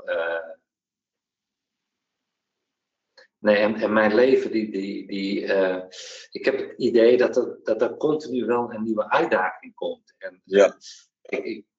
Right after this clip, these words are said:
Speaker 1: ik zei net al in het begin, eh, van, eh, tot nu toe, hè, je vroeg over hoe, hoe kom je aan je uren.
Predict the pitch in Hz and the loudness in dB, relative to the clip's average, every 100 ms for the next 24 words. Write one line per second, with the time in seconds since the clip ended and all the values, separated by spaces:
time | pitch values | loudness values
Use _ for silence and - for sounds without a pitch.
0 | _ - - 110 104 104 101 123 127 117 | _ -12 -4 0 0 0 0 0 2 2
1 | 107 98 101 - - 117 113 117 113 113 | 2 -4 -6 -10 -6 -4 -4 -6 -6 -8
2 | - 113 110 107 104 104 104 _ _ _ | -2 0 0 -4 -2 -2 -2 _ _ _
3 | - 123 131 131 123 127 127 127 - - | 0 0 4 2 2 2 0 0 -6 0
4 | 113 110 107 117 110 107 107 101 - 127 | 2 2 0 2 2 4 4 2 2 0
5 | - - 113 - 113 107 104 104 107 131 | 0 -6 -10 -4 -2 0 0 0 4 6
6 | - - - | 6 4 -2